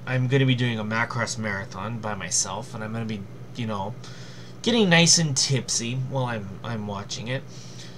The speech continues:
Um, last year I didn't have the second Delta movie on hand to watch in chronological order, so this year I do, and I'm gonna be doing that from December thirty-first. I'm gonna start in the morning,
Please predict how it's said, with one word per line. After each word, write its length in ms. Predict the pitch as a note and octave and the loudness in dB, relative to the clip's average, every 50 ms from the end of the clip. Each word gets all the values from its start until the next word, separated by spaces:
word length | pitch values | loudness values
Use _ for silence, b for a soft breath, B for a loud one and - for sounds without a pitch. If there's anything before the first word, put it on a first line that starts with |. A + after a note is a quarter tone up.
| B B B B - - | B B B B -4 0
Um, 460 | - C3 B2+ B2 A#2+ A#2 G#2 F#2 - - | 2 4 4 4 4 2 0 -2 -4 0
last 400 | - - D3 D#3+ E3+ - - - | 4 6 8 8 8 8 6 6
year 100 | E3 C#3+ | 6 6
I 60 | C#3 | 8
didn't 200 | C3 C#3 C3 C3 | 8 6 6 6
have 220 | C3 C3+ C3+ B2+ | 6 4 4 4
the 80 | B2+ A#2+ | 2 2
second 360 | - - C#3 C3 A#2+ G#2+ G2+ | 2 2 2 0 -2 -2 -2
Delta 300 | A#2 A2+ C#3 C#3+ - C3 | 0 0 0 2 2 2
movie 380 | B2 A#2+ A2+ G#2 A2 G#2 G2+ - - - - - - - - - - - - - - - | 2 2 0 -2 -2 -4 -4 -6 -10 -12 -14 -16 -14 -14 -14 -14 -14 -14 -14 -12 -8 -2
on 180 | A2 A#2 A#2+ | -2 -2 -2
hand 400 | A2+ - - C#3 C3 B2 A#2+ A2+ | -2 -2 0 2 2 4 2 2
to 60 | G#2+ G2+ | -2 -4
watch 640 | G2 G#2+ B2+ D3 D3 C#3 C3+ C3+ - - - - - - - | -4 0 4 8 8 8 8 6 4 2 0 0 -4 -6 -2
in 360 | E3+ D#3+ D#3 D3+ D3 C#3+ C3+ B2+ | 2 4 4 4 4 4 2 2
chronological 760 | - - - C#3+ C#3+ C3+ B2+ B2 A#2+ A#2+ B2 A#2 A#2+ A2 - | 0 0 2 6 6 6 6 6 4 2 2 0 -2 -6 -2
order, 400 | - E3 F#3 G3 F#3+ G3+ G#3 G3+ - B B B B B B B B B B | 4 6 6 8 8 8 6 4 2 B B B B B B B B B B
so 600 | - - - - - G#3+ A3+ A3+ A3 G3+ - - - - - - - | -2 0 2 6 10 10 12 12 12 10 10 6 0 -8 -12 -8 -4
this 460 | C3+ B2 A#2 C3 C3 B2+ - - A#2+ | -2 2 4 6 6 8 6 6 4
year 160 | A2+ G#2+ F#2 | 2 0 -2
I 140 | F#2+ G#2 G#2 | -2 -4 -4
do, 460 | G2 G#2 C3+ D#3 F3+ G3 A3 A3 G#3+ - - - - - - - | 0 2 4 8 10 10 8 8 6 0 -8 -14 -14 -14 -10 -4
and 180 | C#3+ C#3+ C3+ B2 | -2 0 2 2
I'm 220 | B2+ B2+ B2+ C3 | 2 2 2 4
gonna 180 | B2+ C3+ B2+ B2 | 4 4 4 4
be 80 | A#2+ | 2
doing 260 | A2+ A2+ B2 A#2+ B2 A#2+ | 0 0 0 0 2 0
that 180 | A#2+ A#2 A2+ | 0 -2 -4
from 160 | - A#2 A2 | -4 -6 -6
December 400 | G#2 G#2+ - - B2+ A#2+ A#2+ A#2+ | -4 -2 -2 -2 0 0 -2 -4
thirty-first. 880 | A2 - A#2 A2 A2 G#2+ - B2+ D3+ F3+ G#3 A#3+ - - - - - - - - - - | -4 -2 -2 -2 -2 -4 -4 2 6 6 6 6 6 2 -2 -4 -8 -10 -10 -14 -12 -8
I'm 120 | A#2+ A#2 | -6 -6
gonna 160 | A#2 G#2+ G2+ - | -4 -4 -2 0
start 320 | - - - A#2 A#2 A2+ | 0 0 2 0 0 0
in 80 | G#2+ G2+ | -2 -4
the 80 | F#2 | -6
morning, 440 | F2+ G#2 C3 D#3 E3 E3+ F3 F3+ | -4 -2 0 2 4 4 2 2